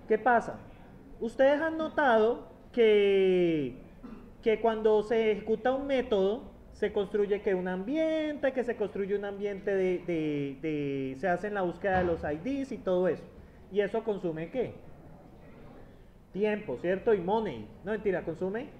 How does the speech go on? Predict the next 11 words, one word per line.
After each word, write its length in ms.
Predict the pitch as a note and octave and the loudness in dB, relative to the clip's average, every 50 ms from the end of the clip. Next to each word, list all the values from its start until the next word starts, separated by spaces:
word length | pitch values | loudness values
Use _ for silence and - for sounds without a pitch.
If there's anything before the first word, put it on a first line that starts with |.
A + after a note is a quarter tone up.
| - - - - - - - - - - - | -20 -20 -20 -20 -20 -20 -20 -20 -20 -12 -4
tiempo, 360 | - A3 G#3+ G3+ F#3 - - - - - - - - | -2 0 0 0 -4 -8 -14 -18 -20 -20 -20 -16 -10
¿cierto? 360 | - F3+ F3+ F3+ F3+ A3+ B3 | -6 -6 -6 -4 -6 -8 -10
Entonces 420 | B3+ - C4 B3+ B3+ C#4+ C#4 - | -6 -4 -4 -4 -2 -4 -4 -4
ahora 540 | E4 E4+ E4+ D#4+ C#4 B3 A3+ A3+ A3+ C4+ D#4+ - - - - - - - - | -4 -2 0 2 2 2 2 0 -2 -4 -8 -12 -16 -20 -20 -20 -8 -4 -2
vamos 280 | G3 G3 A3 A3+ A3 | -2 0 -2 -2 0
a 140 | C4 B3 B3+ | -2 0 0
pasar 540 | C4 C4 B3+ B3+ C4+ B3 A#3 A#3 A#3 A#3 - | 0 -2 0 2 2 2 2 2 0 -4 -6
a 100 | G3 G3 | -6 -4
la 200 | F#3+ F#3 F3+ - A#3 | -4 -4 -4 -4 -4
última 480 | C4+ D4 D4 C#4+ - D#4 D4 D4 C#4 | -2 -2 -4 -4 -6 -8 -8 -6 -4
representación 920 | C4+ C4+ C4 C4+ B3+ C4+ B3+ B3+ - B3 B3 B3 B3+ A3+ G#3 G#3 G#3+ G#3+ | -4 -4 -4 -6 -6 -8 -6 -2 -2 -2 0 0 0 0 0 0 -2 -8